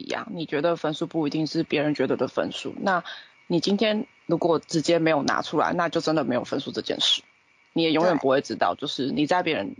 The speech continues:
Speaker 1: 那边是觉得是几分。
Speaker 2: 对，所以那个时候我那个朋友就是，就对我来说有点当头棒喝吧，虽然还是没有办法那么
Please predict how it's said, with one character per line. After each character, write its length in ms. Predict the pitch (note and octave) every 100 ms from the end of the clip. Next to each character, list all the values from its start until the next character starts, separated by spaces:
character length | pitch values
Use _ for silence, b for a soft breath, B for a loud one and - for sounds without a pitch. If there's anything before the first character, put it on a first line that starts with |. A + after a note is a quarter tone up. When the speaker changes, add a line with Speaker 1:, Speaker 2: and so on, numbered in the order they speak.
| - -
Speaker 1:
那 80 | E3
边 200 | C3 C#3+
是 140 | C#3
觉 160 | - -
得 140 | E2+
是 120 | -
几 200 | - - -
分。 120 | - - - _ _ _ _ _ _ _
Speaker 2:
对， 500 | - C#4 G#3 - -
所 240 | A#3 B3 A#3+
以 340 | A#3+ G#3+ A3 A#3
那 200 | E4+ D#4+
个 60 |
时 180 | C#4 G3+
候 260 | G3+ G#3 G3+ G3
我 220 | F#3 F3+
那 200 | G#3+ G#3
个 60 | G#3
朋 180 | F#3
友 160 | F3 D#3+
就 180 | - F3
是， 240 | F#3 F3 b b b
就 120 | E4
对 140 | E4+ E4+
我 100 | A3
来 160 | E3+
说 160 | F#3 G#3+
有 200 | G#3 E3+
点 280 | F3 E3 - _ _ _ _
当 280 | G#3 G#3 G#3+
头 240 | G3 D#3
棒 300 | - F3+ C#3+
喝 280 | E3+ D3 -
吧， 320 | - - A3+
虽 200 | - A#3+
然 200 | A#3+ G3+
还 200 | G3+ F3+
是 100 | A3
没 140 | G#3+ G3+
有 140 | D#3+
办 280 | E3+ G3 G3
法 160 | F#3+ -
那 120 | F#3
么 380 | F3 D#3+ B2